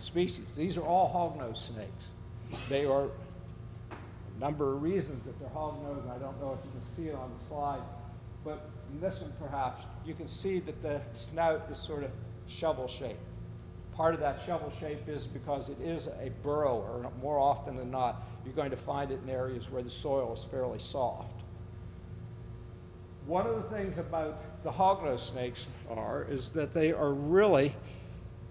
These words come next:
how do I want to put this, bluffers, great bluffers, because the point is, is that, and also it gets them killed, but the thing is, is to protect them from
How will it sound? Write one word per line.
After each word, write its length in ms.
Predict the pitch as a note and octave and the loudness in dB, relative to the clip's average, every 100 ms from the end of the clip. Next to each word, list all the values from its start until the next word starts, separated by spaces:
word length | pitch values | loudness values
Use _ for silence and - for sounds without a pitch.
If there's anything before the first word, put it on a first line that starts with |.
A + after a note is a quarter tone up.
| - - - - - - - - - - - - - - | -12 -10 -10 -10 -12 -12 -10 -10 -8 -8 -10 -12 -12 -4
how 120 | C#3 | 0
do 60 | C3 | 2
I 100 | A#2+ | 2
want 200 | A#2 G#2 | 2 0
to 80 | - | -2
put 240 | A2+ A2+ | -4 -2
this, 340 | G2 F2 - - - - - - - - | -6 -4 -8 -8 -10 -10 -10 -12 -10 4
bluffers, 560 | D#3+ E3 - F#2+ - - - - - - - - | 8 8 6 -6 -6 -8 -10 -10 -10 -10 -12 4
great 260 | E3 F3+ - | 8 8 8
bluffers, 460 | E3 D#3 - - - | 10 10 8 -4 -6
because 360 | B2+ D3 C3+ | 2 4 4
the 60 | A#2 | 0
point 420 | - G3+ G3+ G3+ | 2 8 8 8
is, 360 | E3 D#3 D3+ - | 10 10 10 4
is 260 | C#3 - | -2 0
that, 380 | D3 C#3+ C#3 - - - - - - - - - - - | 6 8 8 4 -8 -12 -12 -12 -12 -10 -12 -12 -12 -6
and 100 | B2+ | 2
also 360 | D3 D3 - C#3 | 8 8 8 4
it 120 | - | 6
gets 220 | F3 D#3+ | 4 4
them 100 | A#2+ - | 0 0
killed, 420 | - A#3 C3 A2+ - | 6 8 8 6 0
but 160 | C#3 | 0
the 80 | D3+ | 0
thing 300 | - F3+ F3 | 2 2 4
is, 260 | E3 D#3+ D3 | 6 6 4
is 120 | C3+ | -2
to 100 | C3+ | -4
protect 560 | - E3 - G3 F#3+ F#3+ | -2 -2 6 8 8 6
them 160 | D3+ | -2
from 500 | C#3+ - D#3 D3 D3 | -2 4 6 8 6